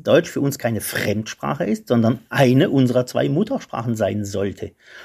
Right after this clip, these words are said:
Und, äh, und deswegen sind wir oft sehr frustriert, weil wir einfach sehen,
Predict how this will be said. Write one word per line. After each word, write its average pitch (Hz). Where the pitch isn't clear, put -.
Und, 117
äh, 107
und 113
deswegen 120
sind 117
wir 110
oft 127
sehr 110
frustriert, 127
weil 110
wir -
einfach 117
sehen, 120